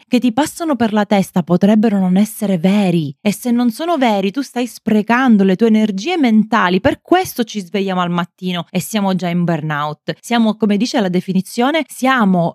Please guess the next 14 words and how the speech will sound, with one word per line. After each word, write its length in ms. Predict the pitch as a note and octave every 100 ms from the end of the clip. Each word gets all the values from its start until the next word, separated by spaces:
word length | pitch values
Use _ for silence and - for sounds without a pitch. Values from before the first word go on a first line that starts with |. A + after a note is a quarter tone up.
| _
in 200 | G#3 G3
completo 600 | G#3+ G#3 G3 B3 C#4+ A3+
esaurimento 680 | G3 E3+ F3 F#3 G#3 C4 B3
delle 200 | G3 F#3
nostre 480 | F#3 A#3 - G#3 F#3
energie 680 | F3+ F3+ F3 E3+ G3+ A3 F3+
fisiche 440 | G#3+ A#3 A#3+ F#3+
e 40 |
mentali 840 | F3+ F3+ F3 F3 F#3+ F3 D#3 E3+ A#3 -
perché 380 | G#3+ G#3 - G3+
stiamo 640 | - - A#3+ C4+ C4 G#3
lasciando 840 | E3+ F3 - A#3+ A3+ G3+ F3+ D#3+ D3+
che 320 | A3+ G#3 -
pensieri 880 | - F3 F3 - B3+ B3 F#3 D#3+